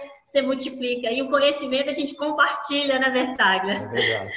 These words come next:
Speaker 2: é verdade. A gente não divide, a gente compartilha, porque compartilhando ele multiplica, né?
Speaker 1: Ele multiplica.
Speaker 2: É. Ô, ô, Viviane, você não vai acreditar, né? O nosso
Speaker 1: O quê?
Speaker 2: tempo que a gente designa aqui praticamente se esgotou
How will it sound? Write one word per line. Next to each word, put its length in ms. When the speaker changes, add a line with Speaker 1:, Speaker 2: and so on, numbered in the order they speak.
Speaker 2:
é 80
verdade. 480
A 20
gente 260
não 160
divide, 400
a 40
gente 180
compartilha, 540
porque 240
compartilhando 600
ele 120
multiplica, 680
né? 340
Speaker 1:
Ele 220
multiplica. 500
Speaker 2:
É. 160
Ô, 380
ô, 20
Viviane, 360
você 120
não 120
vai 160
acreditar, 880
né? 300
O 60
nosso 380
Speaker 1:
O 40
quê? 160
Speaker 2:
tempo 200
que 80
a 40
gente 260
designa 640
aqui 520
praticamente 640
se 80
esgotou 680